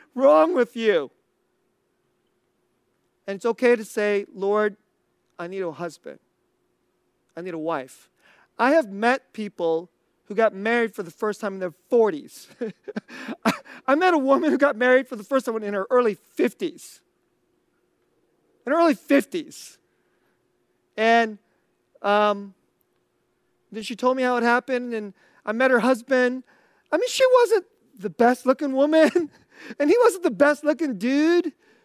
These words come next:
They had a wonderful marriage.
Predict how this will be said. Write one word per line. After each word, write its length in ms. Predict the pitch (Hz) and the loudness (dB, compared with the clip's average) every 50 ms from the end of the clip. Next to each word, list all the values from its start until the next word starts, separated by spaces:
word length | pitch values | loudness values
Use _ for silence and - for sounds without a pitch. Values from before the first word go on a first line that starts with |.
| _ _ _ _ _ _ _ _ _ _ _ _ _ _ _ _ _ _ _ _ _ _ | _ _ _ _ _ _ _ _ _ _ _ _ _ _ _ _ _ _ _ _ _ _
They 100 | - 277 | -8 -6
had 100 | 359 427 | -4 -4
a 40 | 370 | -4
wonderful 600 | 214 156 139 147 180 226 262 247 247 220 - 214 | -6 -8 -12 -14 -14 -12 -12 -12 -14 -14 -12 -12
marriage. 580 | 185 170 170 175 147 135 120 - - - - | -12 -10 -8 -8 -10 -10 -12 -16 -20 -20 -20